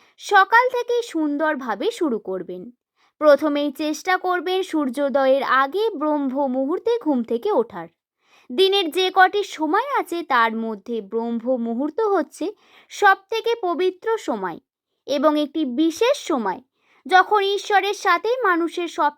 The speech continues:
থেকে বেশি সংযোগ স্থাপন করতে পারে। তাই বন্ধুরা, ব্রহ্ম মুহূর্তে ঘুম থেকে উঠুন এবং ঘুম থেকে উঠে বিছানায় বসে মা কালীকে স্মরণ করুন এবং বিশেষ মন্ত্র বলতে হবে না,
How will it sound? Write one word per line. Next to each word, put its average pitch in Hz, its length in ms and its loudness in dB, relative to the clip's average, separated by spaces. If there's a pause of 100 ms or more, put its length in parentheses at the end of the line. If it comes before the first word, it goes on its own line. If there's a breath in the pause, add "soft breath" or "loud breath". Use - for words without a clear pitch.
থেকে 311 240 -6
বেশি 262 480 -2
সংযোগ 240 480 0
স্থাপন 254 360 -4 (100)
করতে 208 340 -4
পারে। - 320 -12 (500)
তাই 370 260 4
বন্ধুরা, 339 600 -4 (400)
ব্রহ্ম 277 540 2
মুহূর্তে 311 600 2
ঘুম 311 260 0
থেকে 302 280 -4
উঠুন 196 480 -8 (380)
এবং 359 300 2
ঘুম 339 240 2
থেকে 359 260 -2
উঠে 349 360 0
বিছানায় 330 540 0
বসে 302 380 -2 (160)
মা 311 240 6
কালীকে 269 400 -2
স্মরণ 226 480 -4
করুন 175 440 -12 (460 soft breath)
এবং 392 300 2
বিশেষ 381 440 2
মন্ত্র 453 380 2
বলতে 262 340 2
হবে 196 280 -10
না, 202 120 -18